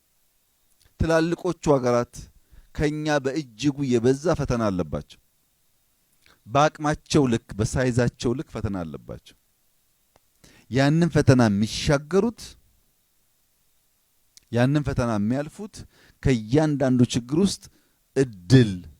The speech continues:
ማውጣት ይቻላል። እሳት የፈጠረውና የሚለኩሰው ሰው ሲጠፋ እሱም ማሳደድ ብቻ ሳይሆን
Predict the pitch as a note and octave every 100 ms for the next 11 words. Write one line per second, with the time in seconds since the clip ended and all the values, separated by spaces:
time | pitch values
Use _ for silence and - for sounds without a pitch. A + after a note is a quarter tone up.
0 | _ - F#2+ A2+ G#2+ G#2 G#2 - - E2+
1 | D#2 D2+ C2+ - _ _ _ - C#3 D#3+
2 | D3+ D3+ - - - _ _ _ _ _
3 | _ _ _ _ _ - B2 C#3 D3 -
4 | - C#3 C#3 C#3+ C#3 C3 B2+ B2 B2 -
5 | C3+ B2+ B2 A2+ B2 C3 D#3 D3 - C3
6 | - E3+ D3 C3+ - D3 C3+ B2 A2+ -
7 | D3+ C3+ C3 A#2+ E3